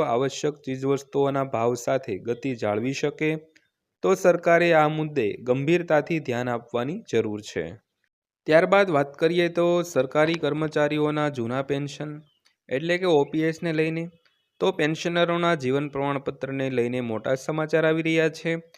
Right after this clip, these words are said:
આ સાથે સરકારે એક ટોલ ફ્રી નંબર જારી કર્યો છે, જે દરેક કર્મચારી અને પેન્શનર માટે જાણવો ખૂબ જ મહત્વપૂર્ણ છે. તો ચાલો તે બધાને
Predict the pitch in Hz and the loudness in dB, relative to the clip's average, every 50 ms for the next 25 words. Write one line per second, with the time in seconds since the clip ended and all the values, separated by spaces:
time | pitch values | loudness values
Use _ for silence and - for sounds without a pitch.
0 | _ _ _ _ _ _ _ _ - 127 156 160 175 165 160 160 165 160 160 160 | _ _ _ _ _ _ _ _ 2 2 4 4 6 4 4 6 4 2 2 2
1 | - 135 139 139 - 139 143 147 147 147 143 143 - 127 131 135 131 - - 143 | 2 0 0 2 0 2 2 4 2 2 0 -2 -2 0 0 0 -2 -4 -6 -6
2 | 139 135 127 127 131 135 131 127 117 117 110 110 123 120 - 139 139 143 147 151 | -4 -4 -4 0 0 0 0 2 0 0 -2 -2 -2 -2 -2 -2 0 2 2 2
3 | 143 - - 156 151 147 151 - _ _ _ _ _ _ _ _ _ _ - 160 | 2 0 -2 -4 -4 -4 -6 -10 _ _ _ _ _ _ _ _ _ _ 4 4
4 | 185 180 160 151 151 170 170 175 - 160 160 160 160 156 156 156 151 147 156 151 | 4 6 6 6 6 6 4 4 2 2 2 4 0 0 2 2 2 2 0 -2
5 | - - 139 156 165 160 160 131 135 143 139 - 143 143 139 143 139 131 127 123 | -4 -4 -2 0 0 0 -2 -4 -4 -4 -6 -6 -6 -4 -2 -2 -2 -2 -4 -4
6 | 123 135 131 127 120 113 107 110 113 120 123 120 - - 117 113 123 127 127 123 | -2 -2 -4 -2 -2 -2 -2 -2 -2 -4 -6 -6 -6 -6 -4 -2 -4 -4 -4 -6
7 | 107 107 113 113 120 - 139 135 135 139 143 147 143 147 143 143 - 160 151 156 | -8 -8 -8 -10 -6 -4 -6 -4 -2 -2 -2 0 -2 -4 -4 -4 -4 -4 -4 -4
8 | 156 - _ _ _ _ _ _ _ _ _ 160 170 170 170 156 156 151 170 170 | -6 -12 _ _ _ _ _ _ _ _ _ -2 -2 2 4 4 6 6 6 4
9 | 165 - 151 151 147 139 127 131 131 135 135 160 180 202 - | 4 2 2 2 2 2 2 2 2 0 0 -2 -4 -6 -10